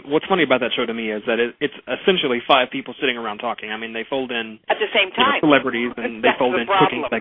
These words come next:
Speaker 1: segments.
Speaker 2: It's the same time, which will make it crazy.
Speaker 1: <laughs>
Speaker 2: Oh, my God.
Speaker 1: Eh, you know, they,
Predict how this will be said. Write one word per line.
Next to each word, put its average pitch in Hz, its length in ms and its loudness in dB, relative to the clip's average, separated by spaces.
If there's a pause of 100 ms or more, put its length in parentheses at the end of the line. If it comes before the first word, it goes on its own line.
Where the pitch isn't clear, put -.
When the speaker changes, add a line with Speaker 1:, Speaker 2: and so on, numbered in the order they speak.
Speaker 1:
segments. 220 320 -8
Speaker 2:
It's 196 140 -4
the - 60 -10
same 233 200 0
time, 220 400 0 (320)
which 208 100 -4
will 196 80 -2
make 175 140 0
it - 80 6 (100)
crazy. - 380 2
Speaker 1:
<laughs> - 80 -16 (640)
Speaker 2:
Oh, 214 140 -4
my 131 180 -6
God. 175 320 2
Speaker 1:
Eh, 180 160 4
you 185 80 -4
know, 156 140 2
they, 165 100 6